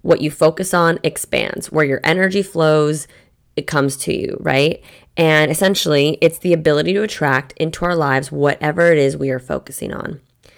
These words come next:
And it's universal law. There's plenty of universal laws. I love talking about this because, you know, we have the law of gravity, right? You know it's there, you know it exists, you can't actually see it, but you just, you know it's there.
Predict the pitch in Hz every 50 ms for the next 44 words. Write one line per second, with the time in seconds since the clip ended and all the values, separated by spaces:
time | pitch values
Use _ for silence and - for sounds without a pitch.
0 | _ _ _ _ _ _ _ _ _ - 165 156 151 - - 185 - 214 226 240
1 | 240 226 233 - - 196 175 160 135 117 - - - - 170 160 - _ - -
2 | 233 220 240 240 247 226 202 180 175 165 165 160 - - - - - - - -
3 | 165 165 - - 156 156 156 156 - 170 160 - - - - - - - - 160
4 | - - - - - - - _ _ _ - 180 - - 190 180 185 202 180 165
5 | 175 185 185 180 180 185 214 - 214 180 160 151 156 - - - - - - -
6 | - - - - - - 156 160 165 - - _ _ _ - 170 151 151 147 147
7 | 160 185 196 202 185 190 - 147 147 143 139 139 139 139 131 139 147 156 165 165
8 | 160 147 147 156 156 143 139 135 135 - 147 143 - - 208 - - 160 160 160
9 | - - 160 147 143 - - - 160 151 139 131 - - - 170 160 - 190 190
10 | 190 190 196 202 202 - - - - 226 233 262 294 302 311 330 285 - - 208
11 | 233 240 - - -